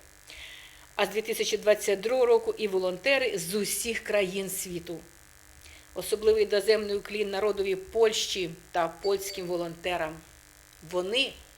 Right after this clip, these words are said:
були першими. Потім я зустрічалася і співпрацювала з фінами, естонцями, британцями, німцями, американцями.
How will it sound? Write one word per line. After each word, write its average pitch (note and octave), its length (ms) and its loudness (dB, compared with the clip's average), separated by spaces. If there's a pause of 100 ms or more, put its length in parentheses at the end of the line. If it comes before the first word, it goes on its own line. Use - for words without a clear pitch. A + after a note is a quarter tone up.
(300)
були F3+ 220 0
першими. D#3+ 600 -4 (960)
Потім F#4 360 4
я D#4 140 10
зустрічалася B3+ 880 2
і A3 160 -2
співпрацювала G3+ 920 0
з - 180 -6
фінами, B3 520 -2
естонцями, A3+ 760 -2
британцями, G3+ 920 0
німцями, A3+ 720 -4
американцями. A3+ 1080 0